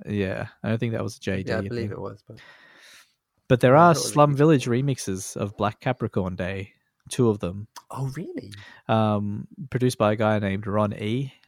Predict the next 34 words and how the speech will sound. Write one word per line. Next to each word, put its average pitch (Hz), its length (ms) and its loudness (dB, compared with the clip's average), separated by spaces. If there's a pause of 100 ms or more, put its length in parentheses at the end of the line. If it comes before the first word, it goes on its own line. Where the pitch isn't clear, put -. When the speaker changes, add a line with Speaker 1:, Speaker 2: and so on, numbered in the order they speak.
(340)
Speaker 1:
Ron 104 220 0
E 107 100 -6
Still. 113 400 -6 (720)
So, 98 460 0
Speaker 2:
Right. 98 240 -2 (240)
Speaker 1:
but 110 100 2
they're 110 80 2
very, 107 320 0 (140)
like, 95 240 -6 (320)
Detroit 101 400 -2 (540)
Slum 95 300 -4
Village-ish, 95 640 -8
'cause - 180 -6
it 98 80 -6
features 98 380 -8
Slum 98 200 -8
Village 101 260 -10
on 101 220 -10 (100)
one 101 120 -6
of 98 60 -10
the 95 60 -8
remixes 98 440 -10
too. 104 220 -10 (520)
So, - 160 -16 (240)
Speaker 2:
Right. 92 200 -10 (840)
Speaker 1:
yeah, - 420 -10 (160)
it's - 160 -6
gonna 190 120 2
be 180 100 0
a 156 40 -2
cool 175 200 0
show, 180 200 -2
man. 160 320 0 (400)
Um, 120 380 -4